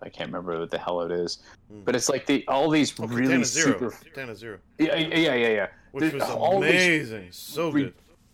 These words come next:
Speaker 1: ridiculously fast-paced,
Speaker 2: Yeah.
Speaker 1: pixel-based games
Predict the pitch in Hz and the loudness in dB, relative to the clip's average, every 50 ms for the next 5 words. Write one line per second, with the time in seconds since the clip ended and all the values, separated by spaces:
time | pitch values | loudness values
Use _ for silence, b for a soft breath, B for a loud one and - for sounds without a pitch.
0 | _ _ _ - 214 214 - - - 170 160 147 139 117 - - 123 113 104 - | _ _ _ -4 -4 -4 -4 -4 -6 -6 -4 -4 -4 -4 -4 -6 -6 -8 -8 -10
1 | - - - 143 120 120 - 117 - - - - _ - - 131 110 107 104 - | -14 -4 -2 0 2 2 2 0 -2 -4 -6 -8 _ -4 -2 -2 -2 -2 -2 -4
2 | - - - - 95 95 117 - - - 113 104 - 104 101 95 - - - - | -6 -8 -10 -8 -6 -6 -4 -4 -4 -4 -4 -4 -4 -6 -6 -6 -8 -8 -4 -4
3 | 135 147 139 113 104 101 - B | -2 -2 -2 -4 -6 -8 -10 B